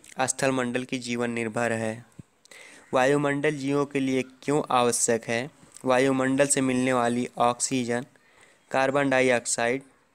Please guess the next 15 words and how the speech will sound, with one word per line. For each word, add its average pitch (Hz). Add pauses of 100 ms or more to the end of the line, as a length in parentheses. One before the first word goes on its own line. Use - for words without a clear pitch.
नाइट्रोजन 120
आदि 123
के 135
संतुलन 127
के 127
चक्रों 123
के 120
क्रियाशील 123
रहने 127
से 120
वायु 123
एवं 123
सूर्य 123
ताप, 120
तापमान 120